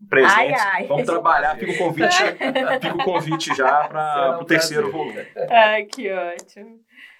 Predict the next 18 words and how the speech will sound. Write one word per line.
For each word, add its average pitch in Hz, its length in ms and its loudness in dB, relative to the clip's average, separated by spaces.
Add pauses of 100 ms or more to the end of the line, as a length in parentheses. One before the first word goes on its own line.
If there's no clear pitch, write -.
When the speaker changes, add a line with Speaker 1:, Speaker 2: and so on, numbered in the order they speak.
(160)
Speaker 2:
Ah, 202 380 -2
pois 247 340 -4
bem. 190 300 -14 (420)
Ó, 233 280 8
gente, 220 320 -10
foi 247 160 2
um 240 80 -8
grande 247 380 -4
prazer 190 720 -6
conversar 190 640 -6
com 185 140 -20
vocês, 180 640 -14
compartilhar 208 640 -4
essas 202 240 -8
experiências. 185 920 -14
Afinal 196 320 -6
de 208 120 -12
contas, 202 540 -12